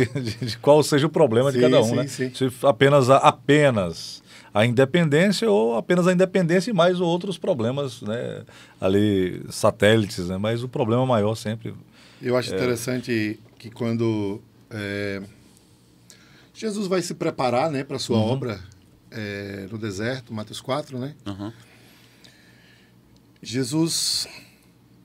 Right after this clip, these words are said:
Speaker 1: faz lá, né, sua penitência, não sei se eu posso chamar de penitência, mas ele faz seu jejum, né?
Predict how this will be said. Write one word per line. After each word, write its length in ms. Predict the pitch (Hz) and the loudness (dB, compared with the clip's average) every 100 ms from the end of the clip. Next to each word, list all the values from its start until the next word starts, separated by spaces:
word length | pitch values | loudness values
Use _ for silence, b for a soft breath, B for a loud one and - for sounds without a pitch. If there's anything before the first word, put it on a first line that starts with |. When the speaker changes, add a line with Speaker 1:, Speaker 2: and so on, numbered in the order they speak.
| _ _ _ | _ _ _
Speaker 1:
faz 180 | 131 110 | -4 -2
lá, 280 | 131 165 165 | 0 0 -2
né, 480 | 147 139 123 104 98 b b b _ _ _ _ | -4 -4 -6 -8 -12 b b b _ _ _ _
sua 180 | - 110 | -16 -10
penitência, 600 | 117 104 117 131 160 131 | -8 -6 -4 -4 -4 -8
não 80 | 113 | -8
sei 100 | 113 | -10
se 80 | |
eu 40 | 117 | -10
posso 180 | 117 - | -10 -8
chamar 180 | 117 | -8
de 60 | 110 | -6
penitência, 380 | 113 104 135 135 | -8 -8 -6 -4
mas 160 | 127 | -4
ele 200 | 123 120 | -4 -6
faz 280 | 117 123 117 | -2 -2 -2
seu 160 | 120 123 | -4 -6
jejum, 460 | 151 117 143 175 175 - | -4 -4 -4 -6 -10 -12
né? 200 | 131 | -12